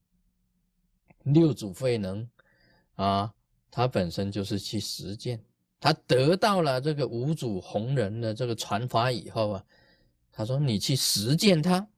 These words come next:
你就是六祖。”今天呢，讲这个道理给大家，你去实践它，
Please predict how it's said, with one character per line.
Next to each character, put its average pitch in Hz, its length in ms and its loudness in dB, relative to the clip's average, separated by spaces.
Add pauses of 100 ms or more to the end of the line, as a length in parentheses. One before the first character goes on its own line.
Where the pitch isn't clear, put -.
(1800)
你 135 300 4
就 143 160 6
是 139 120 0
六 135 240 2
祖。” - 160 -14 (1400)
今 185 280 6
天 170 200 4
呢， 127 240 0
讲 110 320 0
这 143 100 -2
个 139 100 -2
道 135 260 0
理 113 140 -4
给 - 160 -14
大 104 220 -12
家， 104 220 -14 (560)
你 160 180 6
去 190 180 2
实 143 420 0
践 196 260 2
它， 185 240 0